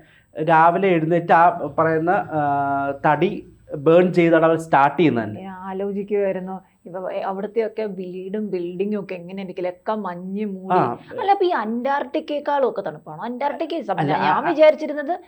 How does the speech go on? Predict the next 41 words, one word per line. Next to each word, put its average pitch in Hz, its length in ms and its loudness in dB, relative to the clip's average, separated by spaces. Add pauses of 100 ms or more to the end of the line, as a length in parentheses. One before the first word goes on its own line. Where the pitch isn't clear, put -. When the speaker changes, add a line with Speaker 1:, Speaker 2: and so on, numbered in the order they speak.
(400)
Speaker 2:
ലോകത്തിലെ 190 600 -2
ഏറ്റവും 285 560 2
തണുപ്പുള്ളത് 233 540 -2
ആർട്ടിക് 196 720 -6
സർക്കിളും 254 460 2
അന്റാർട്ടിക് 208 520 -2
സർക്കിളും 226 340 -2
Speaker 1:
ഇതും 170 60 6
Speaker 2:
ആണെന്നാണ് - 240 4
ഞാൻ - 100 0
Speaker 1:
ആർട്ടിക്, 160 160 4
Speaker 2:
വിചാരിച്ചിരുന്നത്. 180 380 -6
Speaker 1:
ഇത് 160 140 -2
ആർട്ടിക് 170 400 0
സർക്കിളിന്റെ 208 440 -4
അടുത്ത് 160 300 2
തന്നെ 208 140 2
വരുന്നുള്ള 180 340 6
Speaker 2:
ആ, 170 80 8
Speaker 1:
റീജിയൻ 160 320 4
ആണ്. 107 300 0
Speaker 2:
ആ. - 220 -12 (100)
Speaker 1:
പക്ഷേ 147 200 -4
ഇത്, 180 180 -2
ഇത് 165 300 -4
സംഭവം 180 520 -4
എന്ന് 190 180 -2
പറഞ്ഞാൽ 196 120 -6
ഇപ്പം 202 280 -4 (360)
ഈ 190 440 -8
മൈനസ് 175 500 -2
സെവന്റി 202 380 -4
ഡിഗ്രി 190 260 -8
സെൽഷ്യസ് 190 460 -10
ആ-, 175 400 2
അന്റാർട്ടിക്കയിൽ 180 640 -2
ഉണ്ടോ 175 280 -2
എന്ന് 196 120 -4
ചോദിച്ചാൽ 180 380 -2
അവിടെ 165 460 0
ഇതിനെക്കാട്ടിലും, 196 560 -6